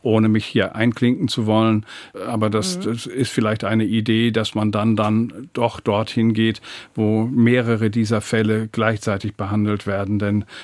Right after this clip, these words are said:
Speaker 1: wir haben ja Zentren, die sich auf diese seltenen Manifestationen, äh, dann auch spezialisieren. Und zum Beispiel Münster oder in auch Hannover, äh, oder auch in Minden sind spezialisierte Einrichtungen, die sich speziell mit dieser Fragestellung beschäftigen.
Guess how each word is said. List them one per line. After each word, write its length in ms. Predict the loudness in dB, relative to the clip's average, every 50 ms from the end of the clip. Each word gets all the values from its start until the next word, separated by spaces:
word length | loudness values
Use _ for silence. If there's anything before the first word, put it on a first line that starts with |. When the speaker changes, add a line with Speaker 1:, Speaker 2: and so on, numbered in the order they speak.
| -8 _
Speaker 1:
wir 120 | 0 2 4
haben 160 | 4 4 4
ja 180 | 4 2 0
Zentren, 600 | 0 0 2 4 4 4 2 2 2 2 2 2
die 160 | 2 2 0 0
sich 260 | 0 -2 -2 -2 -6
auf 140 | -8 -6 -2
diese 340 | -2 -2 0 0 0 -2
seltenen 760 | 0 0 0 2 2 0 0 0 0 2 2 4 2 2 0 -2 -8 -18 -20 -20 -6 -2
Manifestationen, 1120 | 0 0 0 0 0 -2 -4 -4 -4 -4 -4 -4 -4 -2 -2 0 0 0 0 -2 -2 -4 -8 -8 -6
äh, 160 | -6 -6 -4
dann 240 | -4 -4 -4 -4 -4
auch 140 | -6 -6 -8
spezialisieren. 1080 | -6 -4 -4 -4 -2 -4 -4 -2 -2 -4 -4 -2 0 0 2 2 2 0 -2 -4 -6 -6
Und 460 | -6 -4 -4 -4 -6 -8 -12 -18 -18 -20 -20 -20 -20 -12 -8
zum 160 | -4 -2 0
Beispiel 280 | 0 0 0 -2 0 2
Münster 580 | 2 4 4 6 6 6 6 4 4 2 0 -2 -6 -10 -12 -12 -14 -16 -12 _
oder 420 | -2 0 2 2 2 2 2 0 -2
in 260 | -2 -2 -2 -2 -2
auch 420 | -4 -6 -8 -8 -8 -8 -8 -6
Hannover, 720 | -4 -2 0 0 0 -2 0 0 2 2 2 0 -2 -4 -6
äh, 380 | -6 -6 -4 -4 -6 -6 -8 -8
oder 300 | -8 -8 -6 -4 -4 -4
auch 140 | -4 -4 -2
in 180 | -2 0 0
Minden 440 | 2 2 2 2 2 0 -2 -2 -2
sind 260 | -2 -2 -2 -2 -4
spezialisierte 880 | -6 -6 -4 -6 -6 -4 -4 -2 -2 -2 -2 -2 -2 -2 -2 -4 -4 -4
Einrichtungen, 560 | -2 -2 -2 -2 -2 -4 -4 -4 -4 -2 -2
die 100 | -2 -2
sich 240 | -2 -4 -4 -6 -8
speziell 640 | -6 -2 -2 -2 -2 -2 -2 0 2 4 4 4
mit 200 | 2 2 0 0
dieser 240 | -2 -2 0 -2 -4
Fragestellung 640 | -2 -4 -4 -4 -4 -6 -8 -8 -8 -8 -8 -10 -10
beschäftigen. 640 | -10 -10 -10 -8 -8 -8 -8 -8 -12 -14 -14 -14 -16